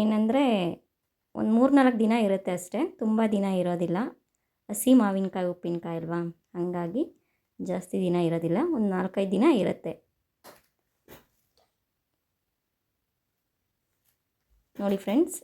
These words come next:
ಹೇಗಿದೆ ಉಪ್ಪಿನಕಾಯಿ. ಈ ವಿಡಿಯೋ ನಿಮ್ಗೆ ಇಷ್ಟ ಆಗಿದ್ರೆ ಲೈಕ್ ಮಾಡಿ, ಶೇರ್ ಮಾಡಿ,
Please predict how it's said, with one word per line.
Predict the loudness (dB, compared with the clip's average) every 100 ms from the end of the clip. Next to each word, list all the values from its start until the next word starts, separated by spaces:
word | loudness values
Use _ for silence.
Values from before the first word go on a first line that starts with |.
| _ _ -10
ಹೇಗಿದೆ | -6 -4 -4 -4
ಉಪ್ಪಿನಕಾಯಿ. | -8 -8 -8 -6 -6 -4 -4 -6 _ _ _ _ _ _ _ _ _ _ _ _ _ _ _ _ _ _ _ _ _ _ -6
ಈ | -2
ವಿಡಿಯೋ | 0 2 2 2 0 -4 _ _ _ _ _ -6
ನಿಮ್ಗೆ | -2 -2 -2
ಇಷ್ಟ | -6 -2 0 2
ಆಗಿದ್ರೆ | 2 0 2 0 -4 _ _ _ _ _ _ _ _ _
ಲೈಕ್ | -2 2 2 0
ಮಾಡಿ, | 0 2 0 -2 -8 _
ಶೇರ್ | -12 -4 0 0
ಮಾಡಿ, | 0 -2 -2